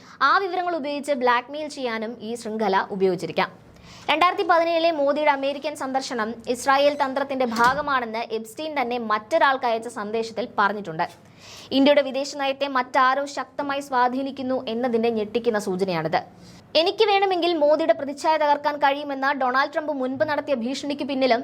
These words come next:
ഇത്തരം വിവരങ്ങൾ ഉണ്ടായിരിക്കാം." ധാർമ്മികതയെയും സംസ്കാരത്തെയും കുറിച്ച് സംസാരിക്കുന്ന ഭരണകക്ഷിക്ക് ഇത് വലിയ തിരിച്ചടിയാണ് നൽകിയിരിക്കുന്നത്.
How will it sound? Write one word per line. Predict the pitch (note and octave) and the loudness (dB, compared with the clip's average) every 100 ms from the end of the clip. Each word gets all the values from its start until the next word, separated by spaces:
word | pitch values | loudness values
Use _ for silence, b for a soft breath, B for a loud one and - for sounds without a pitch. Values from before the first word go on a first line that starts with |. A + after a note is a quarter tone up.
| - | -6
ഇത്തരം | A#3+ - C#4 C4+ | -10 0 2 2
വിവരങ്ങൾ | A#3+ B3 A3+ A3 | 2 2 2 -2
ഉണ്ടായിരിക്കാം." | G3+ G#3 G3 E3+ F#3 - - - - - G3 | 0 4 4 2 -2 -4 -12 -20 -20 -10 2
ധാർമ്മികതയെയും | A#3 B3 B3+ C4+ C4+ C4 C4+ | 4 6 4 2 2 2 0
സംസ്കാരത്തെയും | C4 A#3+ A#3+ C4 C4+ C#4 C4+ | -2 -2 4 4 4 -2 -4
കുറിച്ച് | B3+ B3 B3 | -2 -2 -2
സംസാരിക്കുന്ന | C4 A#3+ A#3+ B3 B3 B3+ A#3+ | -4 -2 2 2 2 -2 -2
ഭരണകക്ഷിക്ക് | A3 G#3+ B3 B3+ C4 A3+ A3 - B B | -2 -2 0 -2 -2 0 0 0 B B
ഇത് | C4+ D#4 | 2 4
വലിയ | D4+ C#4+ | 4 2
തിരിച്ചടിയാണ് | C4+ B3+ C4 D4 B3+ G3+ | -4 -6 0 2 2 0
നൽകിയിരിക്കുന്നത്. | F3+ F3 F#3 E3+ D#3+ F3+ | -4 -4 -6 -6 -2 -2